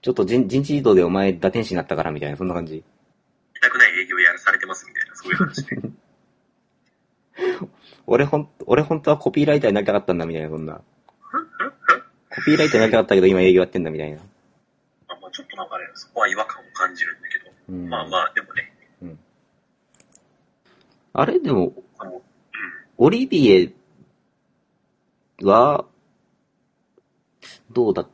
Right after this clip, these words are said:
Speaker 1: たっけ？なんか、あ、あの子、隔離用の、なんかと、関係がなかったっけ？気のせいだったっけな？僕の記憶違いかもしれない。オリビエ、オリビエ。
Speaker 2: でもね、そう、パンデモに収監されてたから、
Speaker 1: ああ。
Speaker 2: と、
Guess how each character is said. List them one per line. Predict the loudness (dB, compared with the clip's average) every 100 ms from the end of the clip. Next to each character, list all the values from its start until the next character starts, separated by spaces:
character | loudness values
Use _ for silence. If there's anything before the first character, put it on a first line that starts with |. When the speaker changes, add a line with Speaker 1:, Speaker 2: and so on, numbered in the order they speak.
| _
Speaker 1:
た | -10
っ | -10 _
け？ | -4
な | -2 -6
ん | -6
か、 | -8 -4 -6 -2
あ、 |
あ | -2
の | -2
子、 | -4
隔 | -6 -4 -2
離 | 0
用 | 0 0 -2 _ _ _ _ _
の、 | -4 0 2 0 -6 _ _ _ _ _ _
な | -4
ん | -4
か | -4
と、 | -4 -4 -6 -10 _ _ _ _ _ _ _ _ _ _ _ _ _ _
関 | -6 -6
係 | -2 -2
が | -2
な |
か | -8
っ | -10
た | -12
っ | -12
け？ | -14 -14 _ _ _ _ _
気 | -12
の | -8
せ | -6
い |
だ | -8
っ |
た | -10
っ |
け | -18
な？ | -18 -18 _ _ -10
僕 | -6 -6
の |
記 | -4
憶 | -6 -6
違 | -8
い | -8
か |
も | -10
し | -14
れ | -18
な |
い。 | -20 -20 _ _ _
オ | -16
リ | -14
ビ | -14 -12
エ、 |
オ | -10
リ | -12
ビ | -16 -16
エ。 |
Speaker 2:
で | -14 -14 _ _ _ _ _ _ _ -20 -14 -14
も | -10
ね、 | 0 0 0
そ | -8
う、 | -20 -4
パ | 0
ン |
デ | 0
モ | -2
に | -4
収 | -2 -2 2
監 | 2 2
さ | 2
れ | 0
て | 0
た | -2
か | 2
ら、 | 0
Speaker 1:
あ | 0
あ。 | _ _
Speaker 2:
と、 | -4 -4 -4 -8 -14